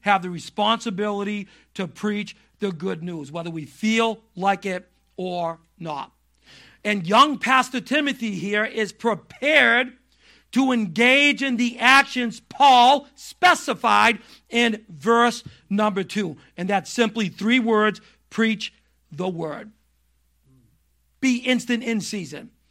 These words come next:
out of season. Then he says this, rebuke, that's a strong word, man. Rebuke, reprove, exhort. What does it mean to rebuke?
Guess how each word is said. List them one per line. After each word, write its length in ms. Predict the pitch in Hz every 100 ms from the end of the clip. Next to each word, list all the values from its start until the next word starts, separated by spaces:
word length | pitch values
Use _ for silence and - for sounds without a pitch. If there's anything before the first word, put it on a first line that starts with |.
| _ _ _
out 180 | 202 214
of 80 | 190
season. 300 | 208 165 165
Then 100 | 226
he 80 | 214
says 240 | 226 196
this, 280 | 208 175 - _ _ _ _ _ _ -
rebuke, 800 | 220 196 190 262 339 320 - -
that's 220 | - 233 269
a 100 | 262
strong 540 | - 185 170 202 214
word, 280 | 214 240 180
man. 360 | 175 185 180 - _ _ _ _ _ _ 196
Rebuke, 800 | 233 143 208 330 320 320 - - _ _ _ _ _ _ _ _ _ _ _ _ -
reprove, 920 | 226 226 - 294 294 269 269 254 - _ _ _ _ _ _ _ _
exhort. 540 | 208 170 196 196 151 - _ _ _ _
What 140 | 240
does 160 | 269 233
it 80 | 233
mean 260 | 254 226
to 140 | 214 220
rebuke? 540 | 196 151 254 202